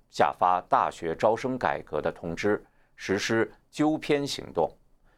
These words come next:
取消大学入学考试，大量招生工农兵学生。文革中电影《决裂》反映了这种招生改革的理由。一位贫农出身的青年，文化水平不够，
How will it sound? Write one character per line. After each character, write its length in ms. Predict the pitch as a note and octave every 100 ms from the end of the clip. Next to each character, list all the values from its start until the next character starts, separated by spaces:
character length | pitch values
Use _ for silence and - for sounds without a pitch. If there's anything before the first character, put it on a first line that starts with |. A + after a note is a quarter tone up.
| _
取 200 | - A2
消 240 | A2 D#3+ D#3
大 220 | C3+ G2
学 200 | - F#2+
入 220 | G2 C3+
学 200 | - G#2
考 260 | - C#2+ -
试， 320 | - - - _ _
大 200 | - F#3+
量 200 | G2+ E2
招 220 | D2 G2+ G#2
生 260 | B2+ B2 - _
工 240 | C3 C#3 B2
农 180 | D2+
兵 240 | D#2+ G#2+ A#2+
学 180 | - C2+
生。 240 | - E2 - _ _ _ _ -
文 160 | G#2+
革 180 | B2 F2
中 280 | - A2 A2
电 220 | C3 G2+
影 220 | D#2+ C#2 C2+
《决 260 | - D#2 G#2
裂》 260 | D#3+ E2+ - _ _ _
反 220 | - A2
映 180 | B2+ D#3
了 160 | C3+ A#2
这 160 | -
种 220 | C3+ D#2+ D2
招 200 | B2+ C3+
生 240 | D#3+ D3+
改 240 | - C#2 D#2
革 140 | D#2+
的 100 | D#2+
理 220 | D2+ C#2+ C#2
由。 280 | C2+ E2+ - _ _ _ _
一 160 | - A#2+
位 260 | A#2+ G#2+ F#2
贫 300 | - A2 C3+
农 280 | E2+ F#2
出 220 | G#2 C3+ C3+
身 260 | C3+ C3
的 160 | F2+ C#2
青 240 | - C3+ C#3+
年， 300 | D2+ C#2+ D2+ -
文 200 | G#2+ E3
化 180 | F3+
水 200 | A#2 D2+
平 180 | C2 E2
不 160 | G#2 F2
够， 260 | A2+ F2+